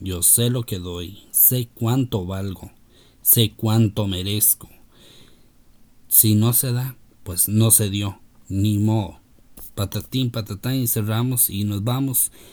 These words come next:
retrocedemos, ponemos nuestro foco de atención en otra cosa que realmente nos haga crecer como personas, como individuos, y así con el tiempo vemos si esa perspectiva que teníamos nosotros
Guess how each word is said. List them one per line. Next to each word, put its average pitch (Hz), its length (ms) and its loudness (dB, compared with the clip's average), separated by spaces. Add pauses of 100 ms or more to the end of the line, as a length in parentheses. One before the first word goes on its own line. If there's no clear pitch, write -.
(180)
retrocedemos, 110 1200 0
ponemos 110 360 2
nuestro 104 360 0
foco 113 340 -2
de 104 80 -2
atención 107 720 -4
en 110 160 0
otra 104 340 -2
cosa 113 500 0 (420)
que 117 160 4
realmente 110 680 0
nos 98 240 0
haga 107 240 -2
crecer 107 380 -2
como 110 260 -2
personas, 113 600 -2
como 95 280 -6
individuos, 107 800 -2 (680)
y 120 180 2
así 165 540 2 (380)
con 107 240 2
el 101 160 -2
tiempo 123 440 0
vemos 117 460 2
si 101 520 0
esa 131 300 0
perspectiva 113 1000 -4 (440)
que 113 120 -4
teníamos 107 500 -2
nosotros - 680 0